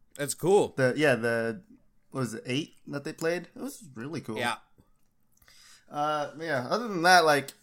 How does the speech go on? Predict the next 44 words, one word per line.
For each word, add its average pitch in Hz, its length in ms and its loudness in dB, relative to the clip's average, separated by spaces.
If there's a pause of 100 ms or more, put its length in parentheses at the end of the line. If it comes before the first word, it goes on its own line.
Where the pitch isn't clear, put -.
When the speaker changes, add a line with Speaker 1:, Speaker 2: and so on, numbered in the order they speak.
(180)
Speaker 2:
I've 151 80 0
been 170 120 0
playing 170 260 -2
Baldur's 147 380 0
Gate 143 240 -4
three, 147 340 -4
which 127 180 -6
is, 110 180 -8
like, 117 400 -4 (1300)
i-, - 40 -18
it's 135 380 -6
like 151 160 2
Divinity, 123 520 2
but 110 320 -4 (100)
more 113 500 -6
D 113 140 -6
and 107 100 -6
D 113 140 -6
wise, 120 400 0
and 110 220 -8 (640)
i-, 147 180 -2
it's 156 220 0
very 175 400 6
early 151 400 2
access 139 440 2
right 156 180 0
now, 147 240 0
so 135 120 -6
you 117 60 -8
can 120 140 -4
only 127 180 -4
play 127 260 -2
up 120 160 -4
to - 80 -8
level 117 260 -2
five 113 400 -2
in 110 120 -6
the 107 60 -12
first 113 340 -8
act, 117 400 -4
but 110 280 -2 (600)
there 185 260 4
is, 120 200 2
like, 113 340 -4